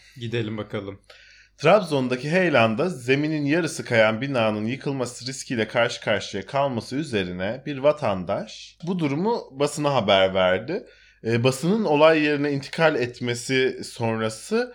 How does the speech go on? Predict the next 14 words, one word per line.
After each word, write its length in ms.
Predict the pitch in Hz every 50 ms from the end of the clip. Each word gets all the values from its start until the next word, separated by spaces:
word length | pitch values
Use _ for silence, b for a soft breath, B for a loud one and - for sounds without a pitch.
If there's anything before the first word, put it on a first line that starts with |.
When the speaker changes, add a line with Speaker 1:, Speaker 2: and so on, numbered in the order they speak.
| -
Speaker 2:
belediye 340 | 123 135 139 139 131 151 170 160
başkanı 520 | 151 135 - - - 131 131 135 131 -
Ali 200 | 131 123 127 131
Aydın, 520 | 135 143 147 151 135 113 123 143 233 - - b b b b b
"Vatandaş 600 | 131 135 - 151 143 143 151 170 180 - - -
Eyüp 280 | 143 139 175 - - 143
Emin 240 | 143 135 139 139 -
Erdoğan'a 500 | 131 139 147 156 147 135 131 123 135 -
saldırdı." 840 | 120 - - 123 120 120 120 117 127 127 117 120 139 180 170 139 120
Bayağı 380 | 107 117 117 110 101 101 95 -
tekme 320 | - 120 113 - 117 117
tokat 400 | 120 120 113 - 104 95 - -
Speaker 1:
Bayağı. 360 | 120 113 110 107 104 98 95 98
Speaker 2:
girişti 680 | 110 98 101 101 - - - - 98 101 123 180 208